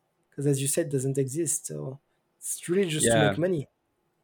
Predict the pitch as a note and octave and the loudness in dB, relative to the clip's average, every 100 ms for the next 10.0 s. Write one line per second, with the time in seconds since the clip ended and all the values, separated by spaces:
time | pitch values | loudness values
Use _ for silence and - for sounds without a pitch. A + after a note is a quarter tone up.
0 | - B2+ F#3 E3+ D#3 C#3+ C3+ B2 - A2 | -4 0 2 2 4 6 6 4 0 0
1 | A2 A#2+ G#2+ G#2 G2+ A2+ A2+ G2+ G#2+ G2+ | 4 4 2 -2 2 2 2 -2 0 0
2 | G2 F2+ G#2+ G2 F#2 F2+ F#2+ G2+ F#2+ F2+ | -2 2 2 2 0 0 2 2 2 -2
3 | F2 E2+ - F#2 F2 E2 - G2+ G#2+ F#2+ | -2 -6 -8 -4 -4 -4 -8 0 2 2
4 | F#2+ F#2 F#2+ - G2+ G#2 A2+ G#2 G#2+ G#2 | 0 0 0 0 0 2 2 2 2 2
5 | F#2 F#2+ F#2 E2+ E2+ E2+ F2+ G2+ G#2+ F#2+ | 0 0 0 -4 -4 -6 -2 -2 0 0
6 | G#2+ G#2+ G#2+ G2 G2 F#2+ F#2 F2+ F#2+ F2+ | 0 0 0 0 -2 -2 -4 -6 -6 -4
7 | F#2 F2 D#2+ D#2+ F#2 F2+ D#2+ F2 F#2+ F#2+ | -4 -4 -4 -6 -6 -6 -6 -6 -6 -8
8 | - G2 - - D3 D#3+ C3+ - G#2 A2 | -8 -12 -8 -8 0 2 2 -2 -6 -4
9 | F#2+ - G2+ F#2 F2 F2+ F2 E2+ E2+ E2+ | -4 -2 -2 0 -2 -4 -6 -10 -10 -14